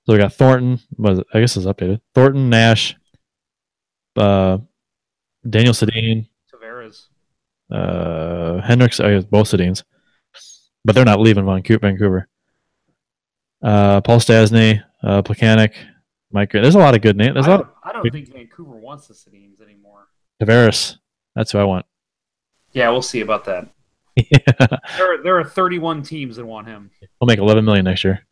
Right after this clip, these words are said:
Speaker 2: Yeah.
Speaker 1: But
Speaker 2: Okay,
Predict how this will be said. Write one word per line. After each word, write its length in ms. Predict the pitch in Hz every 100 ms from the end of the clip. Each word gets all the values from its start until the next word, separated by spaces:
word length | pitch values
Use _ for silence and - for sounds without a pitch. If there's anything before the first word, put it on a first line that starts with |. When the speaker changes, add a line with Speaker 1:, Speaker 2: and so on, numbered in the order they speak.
| _ _ _
Speaker 2:
Yeah. 120 | 101 92 _ _ _ _ _ _ _ _ _ _ _ _ _ _ _ _ _
Speaker 1:
But 280 | - 151 113
Speaker 2:
Okay, 120 | -